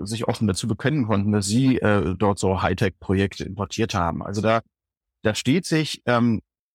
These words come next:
gerade auch die grassierende Korruption, äh, in, in, äh,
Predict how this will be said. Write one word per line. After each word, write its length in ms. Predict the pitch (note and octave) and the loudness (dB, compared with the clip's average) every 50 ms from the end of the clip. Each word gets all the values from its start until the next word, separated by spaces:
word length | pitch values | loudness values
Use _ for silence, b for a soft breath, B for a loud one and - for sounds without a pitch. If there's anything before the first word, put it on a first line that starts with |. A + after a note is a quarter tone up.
| _ _ _ _ _ _ - | _ _ _ _ _ _ -2
gerade 240 | A#2 A#2 A#2+ B2 | 0 2 2 4
auch 140 | - A#2+ - | 2 2 0
die 120 | - - G2 | 0 -2 0
grassierende 500 | - G#2 G#2+ - - E3+ A3 A3 E3 - | 0 -2 -2 0 2 2 2 2 0 0
Korruption, 720 | - C#3+ - - - - - - D3 E3+ G#3 G#3+ G3+ F3+ - _ _ _ b b b _ | -2 -2 -2 -2 -4 -4 -2 0 2 2 4 2 0 -2 -4 _ _ _ b b b _
äh, 200 | - C3 C3+ B2+ G2 G#2+ - | 0 0 2 2 0 -2 -4
in, 280 | - B2+ C3 C3 A#2+ D#2+ | -2 0 2 2 2 0
in, 420 | F#2 A#2 A#2+ A#2 A#2+ B2 A#2+ A2 | 0 -2 0 2 2 2 2 0
äh, 400 | - - - E2 F2 F#2+ F#2+ - | -2 -4 -2 -2 0 0 -2 -2